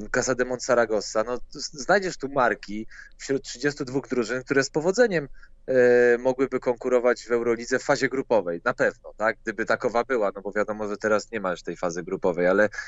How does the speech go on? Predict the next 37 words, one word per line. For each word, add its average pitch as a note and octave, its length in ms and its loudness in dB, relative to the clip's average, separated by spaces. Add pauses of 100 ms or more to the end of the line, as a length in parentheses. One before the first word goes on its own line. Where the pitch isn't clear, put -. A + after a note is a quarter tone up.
(120)
gdybyśmy A#2+ 300 -6
podpięli B2 360 0
pod - 240 -2
to A#2+ 200 6
st-, - 340 -6
starą B2 440 2
strukturę G#2+ 420 -4
euroligową, G#2 640 -2 (460)
są F3 300 4
tutaj G2 300 -2
drużyny, G2+ 480 -4
które A2 280 -2
są G#2 200 -4
dobre, G#2 420 2 (320)
są C#3+ 260 0
mecze, C#3 280 -2
które A#2 220 -6
są B2 160 -6
naprawdę A#2+ 540 0
ciekawe, F#2+ 420 -2
więc G2+ 180 -8
to - 80 -8
nie A#2+ 100 -4
jest A2+ 180 -2
tak, G#2+ 140 0
że G2+ 100 -8
to - 80 -12
jest G2 100 -8
taki A2+ 180 -6
ubogi, A#2+ 480 2
krewny A#2 420 0
Euroligi. G#2+ 560 -2
Nie, C#3+ 320 0
to B2 100 -2
jest C#3 240 -2
Liga D3+ 260 0
Mistrzów F#3 520 -4